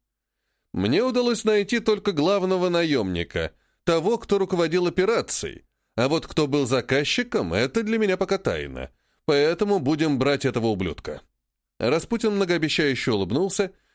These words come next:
и каждый в кабинете почувствовал на себе силу Гранда. Тем временем Распутин продолжил.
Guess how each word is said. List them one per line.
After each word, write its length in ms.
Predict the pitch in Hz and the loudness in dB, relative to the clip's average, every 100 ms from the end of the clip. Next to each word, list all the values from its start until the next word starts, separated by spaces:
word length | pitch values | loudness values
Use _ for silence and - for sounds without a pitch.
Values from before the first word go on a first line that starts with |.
| - | -4
и 120 | 107 | -2
каждый 400 | - 156 196 202 | 2 0 2 -2
в 60 | - | -2
кабинете 440 | 175 151 143 165 | 0 2 0 0
почувствовал 580 | 156 139 147 139 139 143 | -2 0 -2 -2 0 0
на 120 | 131 | 0
себе 260 | 117 107 107 | 0 0 -2
силу 280 | - 101 101 | 0 -2 0
Гранда. 480 | 98 90 80 76 - _ _ _ _ | 0 -2 -2 -6 -8 _ _ _ _
Тем 160 | - 214 | 0 0
временем 400 | 190 196 208 190 | 2 2 2 2
Распутин 420 | 180 - 131 143 | 0 0 -2 -2
продолжил. 580 | 135 143 110 78 78 76 | -2 0 -2 -2 -6 -8